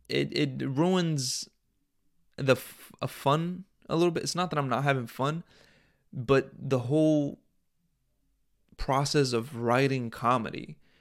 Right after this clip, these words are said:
you're in a fun state, at least for me. You're in a fun state of mind, and it makes it easy to write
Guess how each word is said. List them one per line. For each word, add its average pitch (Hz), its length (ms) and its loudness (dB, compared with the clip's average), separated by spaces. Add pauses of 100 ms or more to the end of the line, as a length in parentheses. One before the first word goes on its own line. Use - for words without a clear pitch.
(180)
you're 131 100 -2
in 135 80 -2
a 113 80 0
fun 123 340 -2
state, - 420 -4 (140)
at 139 140 4
least 147 220 0
for 120 100 -6
me. 104 260 -8 (340)
You're 131 100 -4
in 139 80 0
a 117 60 2
fun 175 320 6
state 156 260 10
of 135 60 10
mind, 123 440 8 (460)
and 127 80 0
it 131 40 2
makes 143 260 2
it - 80 -4
easy 127 420 -2
to 123 180 -6
write 113 300 0